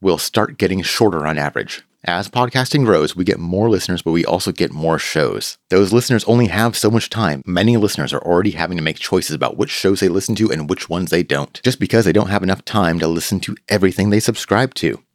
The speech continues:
In twenty nineteen, it'll be easier for a shorter podcast to compete because they are not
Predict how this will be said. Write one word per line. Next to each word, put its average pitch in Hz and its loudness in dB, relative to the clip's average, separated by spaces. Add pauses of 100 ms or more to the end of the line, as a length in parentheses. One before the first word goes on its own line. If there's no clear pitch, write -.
(180)
In 95 -2
twenty 131 2
nineteen, 131 2
it'll 76 0
be - -2
easier 110 4
for 95 2
a - -2
shorter 101 4
podcast 90 -4
to - -14
compete 98 -4
because 78 -6
they 82 2
are 82 2
not 90 -2